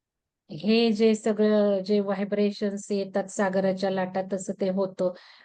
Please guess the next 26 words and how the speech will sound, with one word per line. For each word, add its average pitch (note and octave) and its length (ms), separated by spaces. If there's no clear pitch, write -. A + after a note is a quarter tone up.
आणि F#3+ 280
त्या G3 180
ग्रंथींना F#3+ 520
पण G3 200
तो G3 160
ट्रिगर F#3+ 440
करतो, F#3 440
हार्मोन F#3+ 380
सिक्रेशन, F#3+ 580
हे G3+ 180
तर A#3+ 100
ठीकच C#4 440
आहे. E3+ 100
पण A3+ 120
पुढचं A#3 460
ascension C#4 600
मध्ये C#4 280
काय A#3+ 200
तो A3+ 80
करणार G#3 440
आहे, G#3 60
हे A3+ 120
पण A#3 180
सांगणार E3+ 460
आहे. E3 80
म्हणून A3 340